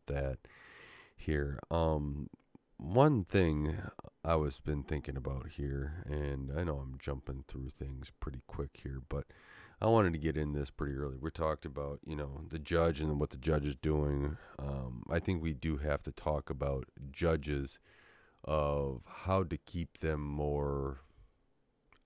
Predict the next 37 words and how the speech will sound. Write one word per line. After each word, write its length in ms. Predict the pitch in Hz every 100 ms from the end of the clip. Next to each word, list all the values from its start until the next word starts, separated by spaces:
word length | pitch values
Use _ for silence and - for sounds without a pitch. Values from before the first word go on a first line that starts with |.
| _ -
honest. 460 | 80 71 67 -
How, 240 | 87 87 76 - - - - -
you 80 |
know, 60 | 98
it'd 80 | 85
be 100 | 82
great 340 | 73 90 90
if 220 | 78 69
judges 360 | 73 80 71 67
were 160 | 71 71
all 240 | 73 73 -
honorable, 720 | 71 71 65 64 - 57 73 -
right? 320 | 78 76 69 - -
If 180 | 78 73
we 60 | 80
didn't 200 | 80 73
have 180 | 78
any 140 | 71 73
problems, 760 | - 78 73 67 64 64 71 71
but, 500 | 65 80 76 69 - - - - - - -
you 100 | 85
know, 200 | 80 78
you, 240 | 80 80 -
you, 260 | - 90 80
you 120 | - 80
could 260 | - 76
do 300 | 69 73 69 -
appeals. 460 | - 80 80 73
You 80 | 78
hope 280 | 73 80 -
that 120 | 71
appeals 420 | 71 - 82 73
go 200 | - 67 -
through, 280 | 76 73
so, 140 | 69 -
you 100 | 73
know, 260 | 69 64